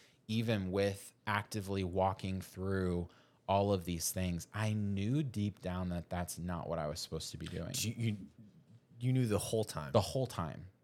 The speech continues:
Speaker 1: The whole time. There was not one time outside of maybe initially when I made the, uh, when I moved to Nashville and decided I'm gonna, like, live my own life. That's when I really started buying into it.
Speaker 2: Huh.
Speaker 1: But even going through the process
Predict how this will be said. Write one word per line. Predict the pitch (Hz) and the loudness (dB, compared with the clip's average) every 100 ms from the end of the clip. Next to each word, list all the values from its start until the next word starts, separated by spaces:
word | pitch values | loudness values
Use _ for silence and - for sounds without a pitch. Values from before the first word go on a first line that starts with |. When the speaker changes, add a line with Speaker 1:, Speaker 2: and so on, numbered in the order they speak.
| - | 0
Speaker 1:
The | 104 | 0
whole | - 104 | 2 0
time. | 92 90 | 0 0
There | 107 | 2
was | 107 98 | 2 0
not | 107 110 120 | 0 0 0
one | 95 98 107 110 | -2 0 0 0
time | 107 101 95 85 85 90 - _ _ _ | -2 -4 -2 -2 -4 -6 -12 _ _ _
outside | 110 107 - 120 127 | 4 6 6 6 6
of | 123 | 4
maybe | 110 107 104 104 | 0 0 0 0
initially | 95 92 92 92 - 110 113 113 | -2 -2 -4 -4 -4 -2 -2 -2
when | 107 95 | -2 -4
I | 92 | -4
made | 95 92 92 87 - _ _ _ - _ | -4 -4 -4 -8 -16 _ _ _ -20 _
the, | 98 92 87 87 - | 0 2 2 -2 -4
uh, | 92 | -6
when | 78 95 | -4 -2
I | 95 | -2
moved | 90 95 98 - | 0 -2 -2 -6
to | - | -6
Nashville | 90 87 92 - 104 107 - | -4 -4 -6 -2 0 0 0
and | 95 | -4
decided | 90 - 90 90 | -2 0 0 0
I'm | 87 | -2
gonna, | 87 87 | -2 -4
like, | 85 82 | -4 -6
live | 87 87 | -4 -4
my | 87 85 | -4 -6
own | 85 | -4
life. | 82 80 95 - - _ _ _ - | -4 -4 -6 -8 -18 _ _ _ 4
That's | 117 127 - | 6 6 4
when | 123 | 2
I | 104 | 2
really | 98 98 | 4 2
started | 92 95 85 80 | 2 0 0 0
buying | 90 82 80 | 0 0 0
into | 78 76 69 | -2 -2 -4
it. | 67 - - - | -4 -6 -10 -6
Speaker 2:
Huh. | 85 78 - _ _ - | -6 -8 -18 _ _ 4
Speaker 1:
But | 110 - | 6 6
even | 131 135 147 127 | 4 4 4 2
going | 101 110 110 107 | 4 4 2 0
through | 110 | -2
the | 98 | -4
process | - 95 95 - 92 92 - | -2 0 0 0 0 0 -4